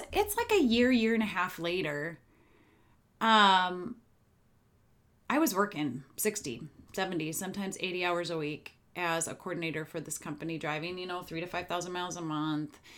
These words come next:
answering emails till all hours of the night. Um, and despite my love for the company,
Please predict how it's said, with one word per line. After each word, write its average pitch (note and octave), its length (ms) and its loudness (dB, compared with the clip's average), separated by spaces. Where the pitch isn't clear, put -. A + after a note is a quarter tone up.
answering G3+ 340 -2
emails F#3 540 -2
till E3 120 -4
all E3+ 260 0
hours F#3 200 -4
of E3 60 -10
the F3+ 80 -6
night. E3 560 -2
Um, F3 460 4
and G#3+ 100 2
despite A3+ 440 2
my E4+ 160 4
love F3 320 2
for A3+ 140 -4
the G3+ 100 0
company, B3+ 800 2